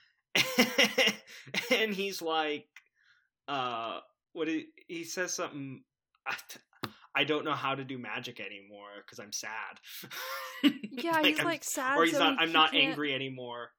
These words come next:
Speaker 1: I'm not, or he's like, "I'm happy, so I can't cast magic anymore."
Speaker 2: Yeah.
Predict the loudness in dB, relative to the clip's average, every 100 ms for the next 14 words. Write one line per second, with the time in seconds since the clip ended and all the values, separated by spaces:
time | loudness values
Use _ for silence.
0 | _ _ _ -2 0 2 2 2 2 2
1 | 0 0 2 2 0 -4 -4 -6 -4 -6
2 | -6 -6 -6 -6 -8 -10 -10 -12 -14 -14
3 | -14 -14 -18 -18 -16 -18 _ _ _ _
4 | _ _ -20 -20 _ _ _ _ _ _
5 | _ _ _ _ -8 -6 -6 -8